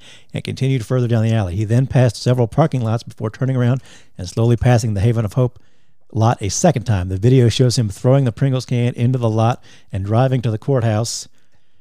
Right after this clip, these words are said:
for the eight thirty A M pretrial hearing. Carpenter Wilkinson saw Blakesley throw the can out of his car and discovered the can with his waste.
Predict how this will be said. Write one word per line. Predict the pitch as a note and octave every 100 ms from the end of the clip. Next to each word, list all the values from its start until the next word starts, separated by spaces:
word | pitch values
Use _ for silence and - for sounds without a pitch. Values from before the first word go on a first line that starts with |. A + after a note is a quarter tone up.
| - - - - - - - -
for | A2
the | A2+ -
eight | B2+
thirty | - C3+ C3 A#2
A |
M | A2+ -
pretrial | - B2+ A#2+ A#2+ A#2
hearing. | G#2+ F#2+ - - - - - - - - - - - - - - - -
Carpenter | - D#3 F#3+ E3 D3
Wilkinson | A2+ F3+ - - A#2
saw | - E3+ A3 D#3
Blakesley | A#2+ A#2+ A2
throw | A#2+ A2
the | G#2+
can | A2+ A2
out | A#2+ A2
of |
his | G#2+ -
car | A#2 A#2+
and | A#2
discovered | G2 - C#3 C3
the | A2+
can | - A#2 A#2+ G#2+
with | B2+
his | - A#2 G#2
waste. | G2 A2+ - -